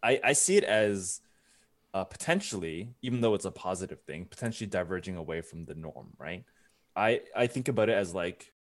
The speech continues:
my favorite color is blue, yours is red. Like, that's it. Like, <laughs> that's, that's as much conversation we need to have about it, right?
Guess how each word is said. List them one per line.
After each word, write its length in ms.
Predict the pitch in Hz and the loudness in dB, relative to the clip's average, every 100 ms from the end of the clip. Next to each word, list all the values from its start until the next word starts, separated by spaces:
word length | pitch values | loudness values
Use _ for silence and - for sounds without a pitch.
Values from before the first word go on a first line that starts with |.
| - | -2
my 200 | 107 120 | 0 2
favorite 360 | 139 127 139 | 2 2 0
color 320 | - 110 101 | -2 0 0
is 200 | 107 85 | -2 -6
blue, 460 | - 117 92 80 107 117 _ - | -8 -6 -6 -6 -12 -14 _ -14
yours 380 | 80 82 78 - | -8 -6 -6 -10
is 180 | 78 | -12
red. 280 | 76 82 58 _ _ _ _ _ _ | -6 -6 -6 _ _ _ _ _ _
Like, 140 | 76 - | -20 -12
that's 240 | 78 - | -12 -8
it. 180 | 82 - _ | -10 -12 _
Like, 120 | 64 - | -20 -16
<laughs> 20 | |
that's, 140 | 87 - | -18 -8
that's 360 | 139 110 131 - | -4 2 2 4
as 220 | 131 117 | 2 2
much 280 | 120 131 131 | 4 2 2
conversation 640 | - 120 110 113 104 120 | 0 0 2 0 0 -2
we 100 | 101 | -2
need 180 | 98 95 | -4 -4
to 100 | 92 | -4
have 200 | 85 85 | -4 -4
about 300 | 80 73 78 | -4 -4 -4
it, 100 | 50 - | -6 -8
right? 220 | 62 | -10